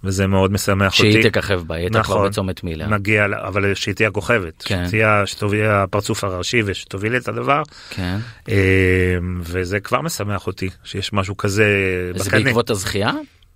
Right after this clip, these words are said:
Speaker 1: אפשר להגיד. אני רוצה, אני חושב שחש-, זה בדיוק הדברים שאנחנו טובים בהם, אה, כמו שאני, השיר שלנו יצא מ-, מעצם היותה של נינט,
Speaker 2: אבל
Speaker 1: אז,
Speaker 2: הסיפור
Speaker 1: אה,
Speaker 2: כבר כתוב, ואז ליהקתם, ואז עשיתם את עדי?
Speaker 1: לא בדיוק.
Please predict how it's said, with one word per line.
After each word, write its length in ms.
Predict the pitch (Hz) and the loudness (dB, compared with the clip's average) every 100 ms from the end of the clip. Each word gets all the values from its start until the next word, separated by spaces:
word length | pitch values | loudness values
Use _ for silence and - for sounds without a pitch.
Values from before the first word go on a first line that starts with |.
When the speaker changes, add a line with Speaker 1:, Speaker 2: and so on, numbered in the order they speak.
| - - - - | -20 -20 -20 -16
Speaker 1:
אפשר 220 | - 135 170 | -4 2 4
להגיד. 400 | 285 196 120 92 - - | 2 2 -4 -6 -16 -10
אני 120 | 101 104 | -2 -2
רוצה, 200 | 92 104 101 | 0 0 0
אני 80 | 92 | 0
חושב 180 | - | -2
שחש-, 400 | 120 131 - 139 - | 2 2 2 -2 -2
זה 200 | 104 165 | 4 4
בדיוק 240 | 175 175 | 4 2
הדברים 300 | 165 147 156 | 4 4 4
שאנחנו 400 | 165 139 135 127 | 2 2 0 -2
טובים 340 | 110 107 147 175 | -2 0 2 4
בהם, 340 | 196 208 170 | 4 2 0
אה, 100 | 120 | -2
כמו 220 | 104 135 | 0 -2
שאני, 360 | 123 117 110 113 127 - | 2 4 2 2 0 0
השיר 300 | 113 101 131 | 0 0 2
שלנו 260 | 127 117 110 | 2 2 0
יצא 240 | 123 127 | 2 0
מ-, 80 | 117 107 101 - - - - 113 | 2 -2 -4 -12 -20 -20 -14 -4
מעצם 420 | 131 151 - 127 | -2 0 2 2
היותה 280 | 120 113 117 | 2 2 2
של 100 | 113 | 2
נינט, 480 | 110 139 214 - - _ - - - - - | 0 2 2 0 -8 _ -20 -20 -20 -20 -6
Speaker 2:
אבל 160 | 98 104 | 0 4
Speaker 1:
אז, 140 | 107 | 6
Speaker 2:
הסיפור 240 | 113 110 113 | 6 4 2
Speaker 1:
אה, 60 | |
Speaker 2:
כבר 160 | 107 123 | 2 -2
כתוב, 340 | - 95 143 110 | -2 -2 0 2
ואז 240 | 107 95 | 2 4
ליהקתם, 320 | 104 101 107 98 87 | 0 0 -2 -2 2
ואז 260 | 101 98 101 95 101 | 2 2 0 0 0
עשיתם 320 | - 95 104 | -2 0 0
את 120 | 92 | 2
עדי? 300 | 90 98 269 285 - _ _ - | 2 2 0 -2 -16 _ _ -6
Speaker 1:
לא 220 | 127 143 | 4 4
בדיוק. 640 | 151 156 110 98 - - | 4 2 2 0 -2 -18